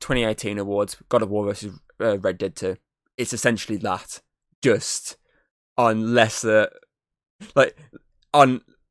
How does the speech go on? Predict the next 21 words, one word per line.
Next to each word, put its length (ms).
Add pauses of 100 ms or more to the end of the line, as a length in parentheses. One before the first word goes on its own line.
(240)
less 400
massive 420
graphical 460
base, 360
if 80
you 80
know 120
what 80
I 20
mean. 320 (720)
'Cause 120
those 220
two 140
games 320
are 60
just, 160
like, 140
graphical 320
masterpieces. 840 (460)
These 300
two 300